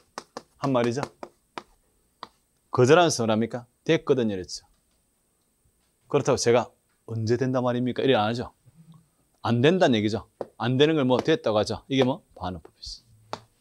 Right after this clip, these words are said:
아시겠어요? 지는 것은 이기는 것이다. 역설법. 갑니다.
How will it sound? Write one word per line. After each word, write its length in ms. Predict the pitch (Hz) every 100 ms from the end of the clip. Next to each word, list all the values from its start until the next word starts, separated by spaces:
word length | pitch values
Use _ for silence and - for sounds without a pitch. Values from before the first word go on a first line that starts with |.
| - _ _ _ _ _ _ _ _ - _
아시겠어요? 520 | - 131 135 117 - - _ _ _ _ - _ _ -
지는 400 | - 131 143 151
것은 400 | 147 - 135 160
이기는 240 | 151 120
것이다. 340 | 98 - - - - _ _ _ _ _ _ _ _ _ _ _ _ _ - - - - 117
역설법. 580 | 139 - 143 127 - - _
갑니다. 360 | 131 143 113